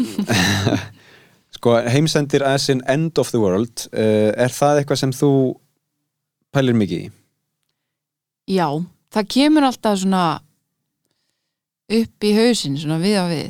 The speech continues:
Speaker 2: Og
Speaker 1: Mhm.
Speaker 2: þegar ég var lítil að þá bara, ég hugsaði mjög mikið um þetta, ég bara, „Guð minn góður, bara, hvað er?“ Af því að leið þú, sko, það sem gerist er að leið þú byrjar að hugsa um þetta,
Speaker 1: Mhm.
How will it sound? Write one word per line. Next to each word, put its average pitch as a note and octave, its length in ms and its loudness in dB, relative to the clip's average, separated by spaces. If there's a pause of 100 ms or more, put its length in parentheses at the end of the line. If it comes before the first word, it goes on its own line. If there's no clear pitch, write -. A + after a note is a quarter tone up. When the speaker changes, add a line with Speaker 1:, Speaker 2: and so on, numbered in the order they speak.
(300)
Speaker 2:
Og G3 100 -6
Speaker 1:
Mhm. F3+ 80 -2
Speaker 2:
þegar F#3+ 160 0
ég F#3 80 0
var F3+ 100 0
lítil G3+ 560 -2
að D#3 140 -4
þá F3 80 2 (160)
bara, C3+ 260 -6 (360)
ég E3 200 -8
hugsaði - 340 -8
mjög D3+ 680 -2
mikið - 360 -10
um D3+ 120 -6
þetta, - 240 -10
ég - 120 -14
bara, - 140 -20
„Guð - 200 -20
minn - 100 -10
góður, - 260 -16
bara, - 280 -20
hvað G3+ 500 -12
er?“ - 160 -20 (500)
Af F3+ 140 -2
því G3+ 80 0
að G3+ 140 2
leið G#3+ 280 2
þú, C4+ 280 2
sko, E3 160 -6 (160)
það G#3 120 -2
sem A3 120 -2
gerist G#3 400 -2
er F3 160 -2
að F3+ 80 -2
leið A3+ 160 2
þú A#3+ 160 4
byrjar C#4+ 280 2
að G#3+ 100 2
hugsa G3 180 -2
um D3 120 -4
þetta, F#3+ 280 -6 (180)
Speaker 1:
Mhm. F2 240 -8